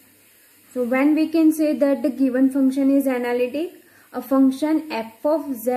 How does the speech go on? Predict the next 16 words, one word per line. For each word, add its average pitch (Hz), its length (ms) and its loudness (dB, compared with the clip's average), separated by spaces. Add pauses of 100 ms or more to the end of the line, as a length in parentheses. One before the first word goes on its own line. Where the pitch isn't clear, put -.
(140)
is 311 280 -2
said 277 300 0
to 302 100 0
be 285 220 0
analytic 277 800 0
in 254 220 -2
a 247 100 -2
domain 240 460 0
capital 262 560 -2
D 262 480 -2 (260)
if 370 260 -4 (100)
f 226 280 -6
of 302 240 2
z 254 140 0 (240)
is 302 340 0
defined 311 560 -2